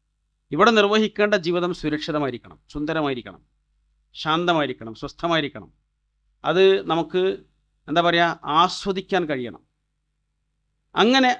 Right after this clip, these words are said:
കഴിയാവുന്ന രൂപത്തിലുള്ള വ്യവസ്ഥകളും നിയമങ്ങളും നിയന്ത്രണങ്ങളും തന്നെയാണ് ഖുർആൻ നൽകിയിട്ടുള്ളൂ. അങ്ങനെയുള്ള ഒന്നിലേക്ക് നിങ്ങളെ ക്ഷണിക്കുമ്പോൾ നിങ്ങളതിന് ഉത്തരം ചെയ്യണം, അതിന് അനുകൂലമായ നിലപാട്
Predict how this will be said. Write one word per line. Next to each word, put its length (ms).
കഴിയാവുന്ന 760
രൂപത്തിലുള്ള 680
വ്യവസ്ഥകളും 680
നിയമങ്ങളും 640
നിയന്ത്രണങ്ങളും 720
തന്നെയാണ് 260
ഖുർആൻ 200
നൽകിയിട്ടുള്ളൂ. 380
അങ്ങനെയുള്ള 580
ഒന്നിലേക്ക് 400
നിങ്ങളെ 280
ക്ഷണിക്കുമ്പോൾ 520
നിങ്ങളതിന് 540
ഉത്തരം 240
ചെയ്യണം, 360
അതിന് 220
അനുകൂലമായ 520
നിലപാട് 400